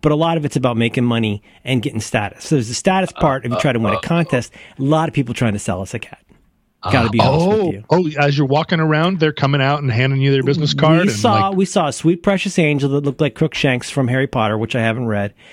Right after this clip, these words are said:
Speaker 1: and we went over and visited with it, and she was so nice. We said, "We have a precious, we have a precious little Persian at Papa Ship, Papa."
Speaker 2: Uh-huh.
Speaker 1: And she said, Yeah,
Speaker 2: But
Speaker 1: you
Speaker 2: yours
Speaker 1: know,
Speaker 2: is,
Speaker 1: uh,
Speaker 2: your, yours is covered with tumors, right?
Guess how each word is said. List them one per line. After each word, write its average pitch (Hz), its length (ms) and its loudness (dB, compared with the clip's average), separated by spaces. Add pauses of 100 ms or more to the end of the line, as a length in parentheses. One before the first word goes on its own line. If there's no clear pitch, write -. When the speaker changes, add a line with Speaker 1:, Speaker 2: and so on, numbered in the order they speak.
(140)
Speaker 1:
and 120 140 -2
we 131 80 0
went 139 140 2
over 160 160 2
and 160 80 0
visited 151 320 0
with 104 240 -2
it, 139 80 0
and 101 100 -2
she - 140 2
was 110 120 -2
so - 300 -2
nice. 135 240 -2
We 131 140 2
said, 123 240 0
"We 147 160 2
have 120 180 -2
a 113 80 -2
precious, 117 540 -2 (400)
we 120 80 4
have 117 160 2
a 107 80 2
precious 110 540 -2
little 117 200 0
Persian 113 480 0
at 101 120 -2
Papa 123 360 0
Ship, 110 260 0
Papa." 104 400 -2 (380)
Speaker 2:
Uh-huh. 104 180 -6
Speaker 1:
And 139 240 2
she 123 120 -2
said, 131 180 0
Yeah, 220 240 0
Speaker 2:
But 139 80 0
Speaker 1:
you - 60 4
Speaker 2:
yours 233 180 4
Speaker 1:
know, 226 60 0
Speaker 2:
is, 226 100 2
Speaker 1:
uh, 208 60 -2 (100)
Speaker 2:
your, 196 120 0 (500)
yours 190 120 0
is 175 140 0
covered 131 240 0
with 104 140 -6
tumors, 120 480 -2
right? 123 180 -2